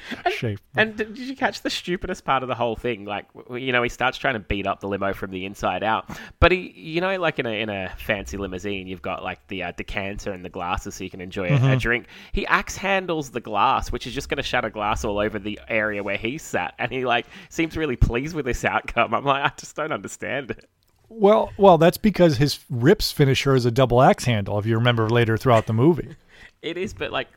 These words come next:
Speaker 1: broken glass in the back seat when he's cut off from the front seat is really just gonna risk cutting himself.
Speaker 2: I mean, I guess. <laughs>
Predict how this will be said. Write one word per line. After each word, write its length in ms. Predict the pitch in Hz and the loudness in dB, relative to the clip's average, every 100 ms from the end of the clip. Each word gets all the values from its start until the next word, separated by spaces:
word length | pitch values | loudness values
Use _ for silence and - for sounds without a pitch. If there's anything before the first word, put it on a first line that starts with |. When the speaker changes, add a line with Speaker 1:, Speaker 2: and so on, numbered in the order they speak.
| 123 117 - | -20 -20 -6
Speaker 1:
broken 340 | 127 170 175 | -4 -4 -8
glass 400 | 143 110 127 - | -4 -2 0 -4
in 280 | 139 123 110 | -10 -10 -8
the 40 | 101 | -2
back 240 | 110 - | -2 -2
seat 300 | - 107 110 | -6 -8 -8
when 160 | 101 98 | -10 -10
he's 300 | 98 95 - _ | -12 -14 -20 _
cut 220 | - - 101 | -6 -4 -4
off 100 | 101 | -6
from 180 | - 98 | -10 -14
the 60 | |
front 300 | - 104 110 | -8 -8 -8
seat 180 | - 98 | -10 -12
is 140 | 98 | -10
really 220 | 101 233 247 | -6 -6 -6
just 160 | 139 | -6
gonna 160 | 110 95 | -8 -8
risk 200 | 101 - | -10 -4
cutting 220 | 107 - | -4 -4
himself. 520 | - 90 101 95 - _ _ _ - - - - - - - - - - - - - | -8 -10 -8 -8 -10 _ _ _ -18 -18 -12 -8 -8 -10 -16 -18 -18 -16 -16 -18 -8
Speaker 2:
I 40 | 143 | 2
mean, 340 | 139 143 185 190 | 2 2 -2 -8
I 120 | 143 | -2
guess. 460 | 135 123 123 - | 0 2 2 2
<laughs> 40 | - | 2